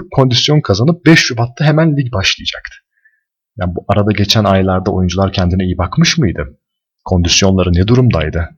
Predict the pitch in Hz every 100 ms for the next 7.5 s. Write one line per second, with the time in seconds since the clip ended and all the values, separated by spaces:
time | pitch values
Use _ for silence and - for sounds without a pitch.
0 | _ 143 - 117 95 90 92 107 101 87
1 | 87 - 95 - - 95 - 113 120 123
2 | 117 104 98 - 78 _ _ _ _ _
3 | - - - 139 139 107 - 120 160 180
4 | 170 - 123 110 110 147 170 - _ _
5 | - 110 160 156 123 110 107 123 165 190
6 | - _ _ _ _ _ _ _ - 98
7 | - 98 120 196 -